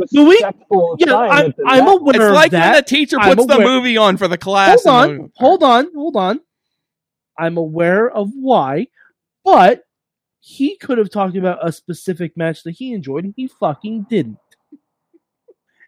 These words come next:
Speaker 1: The week before, he gave us an essay. A,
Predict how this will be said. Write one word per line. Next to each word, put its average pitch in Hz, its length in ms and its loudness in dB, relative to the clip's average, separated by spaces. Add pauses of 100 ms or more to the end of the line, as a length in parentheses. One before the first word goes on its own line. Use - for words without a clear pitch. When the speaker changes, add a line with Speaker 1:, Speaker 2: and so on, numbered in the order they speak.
(140)
Speaker 1:
The 233 100 2
week 302 280 4
before, 226 680 4 (320)
he 440 200 -2
gave 302 200 4
us 311 140 -2
an 392 100 2
essay. 202 600 2 (1200)
A, 349 140 4